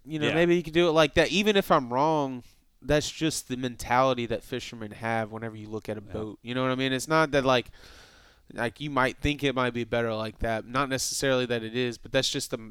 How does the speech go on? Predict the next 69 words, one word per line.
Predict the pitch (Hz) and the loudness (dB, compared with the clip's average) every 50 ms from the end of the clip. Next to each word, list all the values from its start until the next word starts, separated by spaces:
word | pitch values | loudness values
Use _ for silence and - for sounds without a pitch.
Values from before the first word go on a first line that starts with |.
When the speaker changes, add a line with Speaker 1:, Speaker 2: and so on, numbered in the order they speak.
| 104 120 120 113 | -16 -18 -12 -6
Speaker 1:
the | - 123 | -6 -4
mindset | 110 110 117 120 117 113 - - 110 107 | -2 -2 -2 -2 -2 -4 -4 -4 -4 -4
that | - 107 | -4 -8
you | 107 110 | -8 -6
Speaker 2:
Yeah. | 113 120 | -4 0
Speaker 1:
have | 127 131 127 120 113 | 4 4 4 4 4
anytime | 120 120 120 113 - 123 120 113 | 0 -4 -6 -4 -2 -4 -4 -2
you're | 113 110 110 | -6 -8 -8
on | 110 | -8
a | 107 | -10
boat. | 107 113 107 110 104 92 | -8 -6 -6 -6 -6 -6
You | - 107 104 | -10 -10 -8
know, | 101 | -4
Speaker 2:
Yeah. | 107 147 | -2 -2
Speaker 1:
what, | 139 135 - - | -2 -2 0 2
what's | 165 190 - - | 2 2 4 2
gonna | 202 196 180 | 0 0 2
be | 160 156 | 2 2
a | 156 147 | 2 2
little | 147 147 143 | 2 0 0
bit | 131 127 101 | 0 -2 0
better, | - 123 117 107 101 87 - | 2 0 0 0 -2 -6 -6
Speaker 2:
Yeah. | 113 110 | -6 -6
Speaker 1:
you | 117 113 | -6 -4
know? | 117 113 117 113 - 120 - | -6 -6 -6 -8 -10 -14 -14
And, | 104 107 - | -14 -6 -2
Speaker 2:
But | 131 127 120 | -2 -2 0
he | 110 135 156 196 220 214 | 0 0 0 0 0 2
Speaker 1:
and | 156 175 | 4 4
it's | 175 - | 4 4
cool | - - - 208 226 202 | 0 0 0 0 2 4
that | 160 139 | 4 4
he | 127 120 131 | 4 4 4
asked | 147 156 - - - - | 4 2 2 -2 -8 -10
that. | 107 101 - | -10 -4 -2
Speaker 2:
Yeah, | 135 131 | -2 0
Speaker 1:
It's | 120 | 2
Speaker 2:
we're, | 117 139 | 2 0
Speaker 1:
really | 170 127 123 | 2 4 6
Speaker 2:
well, | 147 156 | 6 6
Speaker 1:
awesome. | 151 156 | 6 6
Speaker 2:
we're | 190 220 208 | 4 2 2
out | 175 170 - | 2 2 2
there | - 165 156 135 | 2 2 2 2
waiting, | 120 113 143 190 208 156 131 131 139 139 | 2 2 0 0 0 -4 -8 -12 -10 -6
and | 120 117 120 | -6 -6 -4
we're | 127 131 143 143 | -2 -2 -2 -4
taking | 147 143 147 156 151 127 | -4 -6 -6 -6 -4 -6
a | 117 107 | -4 -4
break, | 113 135 175 165 147 - | -2 -2 -2 -2 -4 -6
and | 120 113 | -6 -6
we're | 113 113 123 | -4 -4 -4
in | 127 123 | -4 -4
the | 117 | -4
boat, | 104 113 127 147 147 139 - | -2 0 0 0 0 -2 -6
you | 123 | -8
know, | 110 107 107 - | -8 -6 -6 -4
eating | 120 123 127 110 110 107 | -6 -6 -6 -8 -10 -8
lunch, | 117 151 160 135 110 117 | -6 -4 -4 -6 -6 -8
and | 110 107 | -8 -8
he's | 107 101 | -4 -4
asking | 101 107 123 156 - - 110 | -4 -4 -4 -4 -6 -8 -8
me, | 104 | -8
and | 101 101 | -8 -8
I'm | 113 | -8
showing | - - 101 98 107 120 120 | -8 -10 -8 -8 -8 -10 -10
him | 117 117 | -10 -12
stuff | - - 110 110 117 120 127 - | -6 -4 -2 0 0 -2 -4 -4
and | 101 92 87 | -8 -10 -10